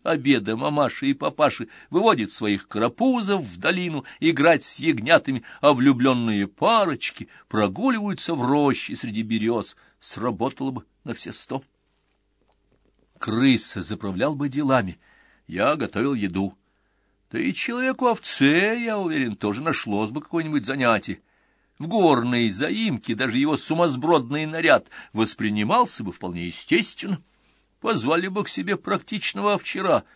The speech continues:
пусть разводит и дальше своих овец. Должна же в такой компании быть хоть одна практичная личность. Собак завели бы, а профессор овца приезжал бы в гости на выходные.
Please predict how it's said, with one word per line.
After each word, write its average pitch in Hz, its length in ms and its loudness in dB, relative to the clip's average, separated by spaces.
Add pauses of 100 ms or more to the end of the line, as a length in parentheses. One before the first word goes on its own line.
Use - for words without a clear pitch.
(160)
пусть 120 300 -2
разводит 117 420 0
и 117 60 4
дальше 107 440 2
своих 214 380 -6
овец. - 360 -4 (260)
Должна 117 540 4
же 135 180 2
в - 80 -14
такой 131 380 -2
компании 101 800 -2 (340)
быть 107 300 0
хоть - 120 -6
одна 113 260 2
практичная 127 800 -2
личность. 127 560 -6 (280)
Собак 143 720 2
завели 117 480 -4
бы, 98 160 -4 (500)
а 104 140 0
профессор 131 800 -2
овца 110 480 -2
приезжал 101 560 -2
бы 90 160 -4
в 80 120 -14
гости 107 520 0
на 92 140 -10
выходные. 98 540 -10